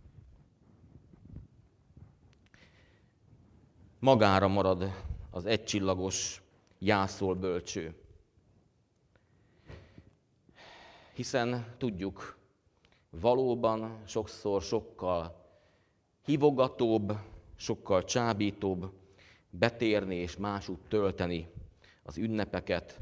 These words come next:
és nem hallgatni, ö,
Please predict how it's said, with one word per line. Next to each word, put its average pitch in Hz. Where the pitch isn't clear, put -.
és 107
nem 117
hallgatni, 90
ö, 87